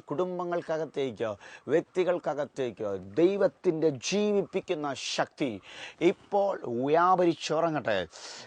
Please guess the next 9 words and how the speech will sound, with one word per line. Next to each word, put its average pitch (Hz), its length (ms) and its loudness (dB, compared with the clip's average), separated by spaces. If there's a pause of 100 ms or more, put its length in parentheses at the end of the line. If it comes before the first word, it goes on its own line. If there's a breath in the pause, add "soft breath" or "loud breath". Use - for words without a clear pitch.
(120)
യേശുവിൻ 160 600 4 (360)
നാമത്തിൽ 156 520 0 (200)
തലമുടി 147 440 2
നാരുകൾക്കിടയിലൂടെ 160 1000 4 (460 loud breath)
ശരീരത്തിൻ്റെ 160 760 2
ത്വക്കിൻ്റെ 165 640 0
പുറത്തുകൂടി 170 800 2 (500 loud breath)
ഉറുമ്പ് 175 500 2 (380)
നടക്കുന്നത് 170 640 -2